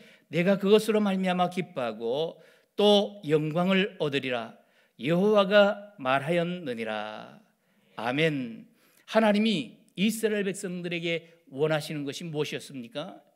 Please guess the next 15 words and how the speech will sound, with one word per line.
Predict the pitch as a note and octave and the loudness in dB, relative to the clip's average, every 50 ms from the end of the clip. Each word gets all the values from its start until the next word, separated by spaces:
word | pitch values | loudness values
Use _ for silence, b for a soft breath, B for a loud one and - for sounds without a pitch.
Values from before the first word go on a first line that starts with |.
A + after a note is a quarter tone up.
| b b b b b b b | b b b b b b b
이스라엘 | C#3+ E3+ G#3 G3+ G#3 A#3+ G#3+ G#3+ G#3+ G#3 | -2 0 0 0 2 2 4 4 4 2
백성들에게 | G#3+ G3+ G#3 A3 G#3 G3+ F#3+ G3+ G3+ G3 F#3 | 2 -2 -4 -6 -6 -6 -6 -6 -6 -6 -8
주신 | E3 - - G3+ F#3+ F#3+ F#3 G#3+ | -10 -10 -10 -10 -10 -10 -10 -8
미션이 | E3 F#3 A3 - A#3+ G#3 G3 F#3+ | -6 -6 -4 -2 -2 -4 -4 -4
뭐였습니까? | F3+ F#3+ G#3+ A3+ - - - C#3+ B2+ - - - - _ _ _ _ _ _ _ _ _ _ _ _ _ _ _ _ _ _ _ _ _ _ _ _ _ _ | -2 -2 0 -2 -2 -4 -8 -14 -16 -18 -20 -20 -20 _ _ _ _ _ _ _ _ _ _ _ _ _ _ _ _ _ _ _ _ _ _ _ _ _ _
"성전을 | - - - G#3+ A#3+ B3 A3 A#3+ A3+ G#3 G#3+ G#3+ A3 A3+ A3 A3 - | -12 -4 -2 0 0 0 0 0 0 0 0 -2 -2 -4 -6 -12 -14
재건하라. | - - C#3+ C#3 D3+ F3+ F#3+ F3 D3+ C#3+ - - - _ _ _ _ _ _ _ _ _ _ _ _ _ _ _ _ | -10 -8 -6 -4 -2 -2 -2 -4 -6 -8 -14 -18 -20 _ _ _ _ _ _ _ _ _ _ _ _ _ _ _ _
성전을 | - - - G#3 G#3 G#3 A3+ A3 G#3+ G#3+ F#3 | -16 -10 -6 -4 -4 -4 -4 -6 -6 -8 -12
재건하라." | - - D#3 D3+ D#3 C#3 - - - _ _ _ _ _ _ _ _ _ _ _ _ _ _ _ _ _ _ _ _ _ _ _ _ _ | -12 -12 -12 -12 -14 -18 -20 -20 -20 _ _ _ _ _ _ _ _ _ _ _ _ _ _ _ _ _ _ _ _ _ _ _ _ _
가장 | - C3+ F3+ F3+ A#3+ B3 C4 C#4 C#4+ C#4 - - - | 0 2 4 4 4 4 4 2 -2 -2 -4 2 6
어려운 | A#3+ A3+ G#3+ G3 F3 E3 D3 - | 6 6 6 4 -2 -4 -6 -8
때에 | C#3+ A#2+ A#2 A#2+ B2 B2+ - _ _ _ _ _ _ _ | -6 -6 -6 -6 -8 -12 -16 _ _ _ _ _ _ _
하나님은 | - D#3+ D#3+ D#3 D3 C#3+ C#3 C#3 C3+ | -6 -2 0 0 0 0 -2 -4 -6
성전을 | - - - A3+ A#3+ A#3+ A3 A3 G#3+ A3 B3 B3+ B3+ B3+ B B B B B B | -6 -4 -2 0 0 0 0 0 0 0 0 0 -2 -4 B B B B B B
재건하라는, | - - D#3+ F#3 G3 A3 A3 G#3 G3 F#3 E3+ D#3 D3+ F3 F#3+ F3+ F3 - - | -6 -2 2 2 2 2 2 0 0 0 0 0 0 -2 -2 -4 -4 -8 -10